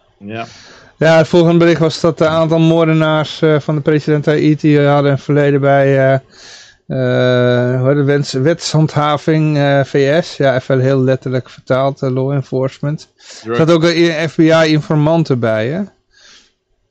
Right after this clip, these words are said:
Speaker 1: Ja.
Speaker 2: er was, eh, dus de, de baas van de C I A was, eh, op dat moment in Colombia.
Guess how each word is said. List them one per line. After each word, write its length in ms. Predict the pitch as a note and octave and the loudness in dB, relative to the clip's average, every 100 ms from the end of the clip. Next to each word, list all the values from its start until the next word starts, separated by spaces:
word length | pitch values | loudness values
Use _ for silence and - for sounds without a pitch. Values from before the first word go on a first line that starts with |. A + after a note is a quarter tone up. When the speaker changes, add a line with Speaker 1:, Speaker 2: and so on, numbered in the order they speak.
| _ | _
Speaker 1:
Ja. 140 | - C3+ | -10 -4
Speaker 2:
er 60 | D3+ | 0
was, 260 | D3 - E3+ | -2 -2 -2
eh, 160 | E3 | 0
dus 220 | D#3 - | 0 -4
de, 540 | D#3+ D#3 D#3+ D#3+ D#3+ D#3+ | -4 0 2 4 4 2
de 60 | D3+ | 0
baas 300 | D#3+ E3 - | 0 0 0
van 100 | E3+ | -2
de 60 | - | -2
C 40 | F3+ | 0
I 140 | E3+ | 0
A 300 | D3+ E3 F3 | 0 0 2
was, 260 | F3 - E3+ | 0 -2 -2
eh, 260 | E3 E3 D#3+ - - - | 0 2 0 -4 -20 -18
op 120 | D3+ D3 | -8 -2
dat 200 | E3 E3+ | -2 2
moment 320 | E3 E3 E3 | 2 2 0
in 100 | D#3 | 0
Colombia. 840 | E3 D3+ F3 E3 B2+ G#2+ G#2 - | 2 2 4 2 2 0 -4 -10